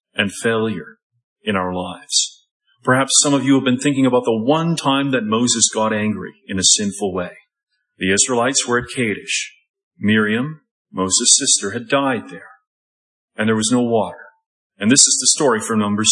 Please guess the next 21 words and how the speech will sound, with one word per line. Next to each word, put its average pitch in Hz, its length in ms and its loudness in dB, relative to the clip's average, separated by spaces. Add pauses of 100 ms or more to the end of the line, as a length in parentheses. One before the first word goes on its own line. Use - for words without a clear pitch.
twenty. - 300 -4 (640)
God 127 320 4
speaks - 380 2
to - 80 -2
Moses, 127 400 0 (380)
"Take 131 260 0
the 202 60 2
rod, 110 460 -2 (420)
you 127 260 4
and 175 100 0
your 160 120 0
brother 151 260 0
Aaron, 120 480 -2
gather 123 300 0
the 175 120 -2
congregation 143 640 0
together. 120 380 -4 (800)
Speak - 640 2 (580)
to 113 120 -2
the 95 120 2
rock 95 340 -6